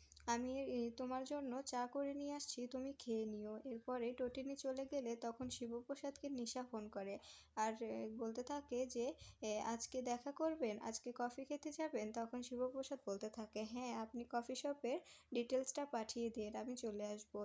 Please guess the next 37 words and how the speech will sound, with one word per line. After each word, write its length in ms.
এই 120
বলে 300
ফোনটা 380
কেটে 300
দেয়। 280
এরপরে, 400
এরপরে 380
শিবপ্রসাদ 680
বলতে 240
থাকে, 340
"আমি 280
আস্তে 320
আস্তে 260
চোরাবালির 640
মধ্যে 340
ডুবে 280
যাচ্ছি। 400
আর 220
টটিনি, 460
তুমি 240
যে 140
কি 180
করছো 400
আমি 300
কিছুই 340
বুঝতে 340
পারছি 360
না। 200
তুমি 320
সে, 140
যখন, 360
যখন 380
গৃহিণী 480
তখন 360
গৃহিণী 460
সেজে 360
আছো, 240